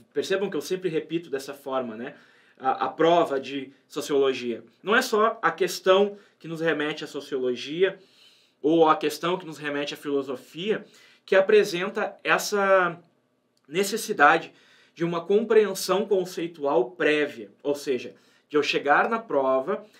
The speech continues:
já conhecendo os conteúdos mais básicos da prova. Por quê? Porque uma violência de gênero como essa,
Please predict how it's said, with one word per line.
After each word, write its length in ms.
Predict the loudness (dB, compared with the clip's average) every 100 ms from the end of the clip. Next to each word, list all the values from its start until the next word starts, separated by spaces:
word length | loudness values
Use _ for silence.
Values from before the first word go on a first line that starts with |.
| _
já 220 | 0 2
conhecendo 1080 | 4 2 0 -2 -4 -4 -2 -2 -2 -2 -4
os 140 | -10 -10
conteúdos 720 | -10 -6 -2 -2 -2 -4 -8
mais 320 | -8 -4 -4
básicos 560 | -2 2 4 2 -4 -8
da 100 | -4
prova. 360 | -2 0 0 -4 -8
Por 200 | -8 -8
quê? 320 | -6 -6 -6 -14 _ _ _ _ _ _
Porque 180 | -14 -4
uma 160 | -2 2
violência 440 | 2 2 0 -4
de 120 | -6
gênero 380 | -6 -4 -4 -6
como 320 | -8 -8 -6
essa, 440 | -4 -4 -4 -8